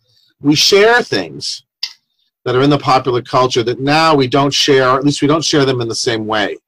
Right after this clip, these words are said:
Um, so that's why I really don't like this development, because I, I don't mind if it exists, but I don't like the fact that it seems like it's gonna drive out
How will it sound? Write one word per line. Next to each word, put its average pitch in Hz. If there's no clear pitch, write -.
Um, 98
so -
that's 208
why 214
I 160
really 147
don't 135
like 127
this 107
development, 107
because 127
I, 160
I 185
don't 247
mind 208
if 170
it 160
exists, 131
but 143
I 143
don't 190
like 180
the 165
fact 143
that 147
it 127
seems 156
like 127
it's 127
gonna 131
drive 120
out 117